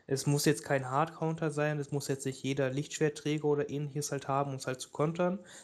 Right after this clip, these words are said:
aber ein, zwei, sag ich mal, äh, sag, leichte Kontermöglichkeiten, sei es einfach, okay, ich spiele eh Krennic, das heißt, ich hab meine Zweier Standby,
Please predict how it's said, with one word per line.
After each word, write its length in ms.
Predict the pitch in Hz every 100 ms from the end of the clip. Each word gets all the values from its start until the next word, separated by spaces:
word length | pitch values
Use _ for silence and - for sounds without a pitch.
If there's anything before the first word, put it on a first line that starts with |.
| -
aber 280 | 131 131 127
ein, 200 | 139 156
zwei, 600 | - 139 135 131 127 127 _ _ _ _
sag 260 | - 131 131
ich 160 | 127 131
mal, 720 | 123 123 120 113 117 110 -
äh, 100 | - - -
sag, 300 | 135 135 -
leichte 840 | 135 127 135 143 - 147 143 143 139
Kontermöglichkeiten, 1040 | - 147 147 135 139 - - 135 131 131
sei 120 | 131
es 100 | 131
einfach, 380 | - 127 131 131
okay, 340 | 131 - 180 180
ich 80 |
spiele 260 | - 143 131
eh 160 | - 165
Krennic, 460 | 165 160 156 156
das 200 | 143 -
heißt, 220 | 131 131
ich 140 | 135 -
hab 260 | 127 -
meine 380 | 127 127 127 127
Zweier 360 | - 131 131 131
Standby, 600 | - 180 185 175 175